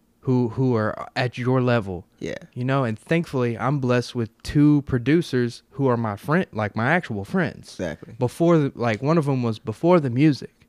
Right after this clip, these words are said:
Speaker 2: Mm-hmm.
Speaker 1: Like, literally. So, like, we,
Speaker 2: Yeah.
Speaker 1: I got into the, to my rap shit, and then he, he was like, "Man, I, I like music too.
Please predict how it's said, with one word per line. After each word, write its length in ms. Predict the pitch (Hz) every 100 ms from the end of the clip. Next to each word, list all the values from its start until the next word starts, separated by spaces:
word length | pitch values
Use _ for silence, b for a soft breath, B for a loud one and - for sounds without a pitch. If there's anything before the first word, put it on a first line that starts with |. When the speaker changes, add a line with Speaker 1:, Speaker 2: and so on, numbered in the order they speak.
| -
Speaker 2:
Mm-hmm. 380 | 95 90 98 104
Speaker 1:
Like, 220 | 117 113 101 _ _ _ _ _ _ _ _ _
literally. 460 | 131 160 131 95 98
So, 240 | 123 139 127
like, 260 | 131 113 117
we, 260 | 135 151
Speaker 2:
Yeah. 140 | 131 - b b b -
Speaker 1:
I 140 | 127
got 220 | 147 143
into 260 | 151 147 147
the, 180 | 139 135 -
to 200 | - 139
my 140 | 131
rap 260 | 139 151 139
shit, 300 | - 170 -
and 120 | 120
then 140 | 120 117
he, 260 | 135 139 -
he 160 | 139 147
was 140 | 131
like, 140 | 127
"Man, 180 | 135 165
I, 80 | 160 - _ _ -
I 120 | 147
like 220 | 170 127
music 300 | 135 147 147
too. 300 | - 208 143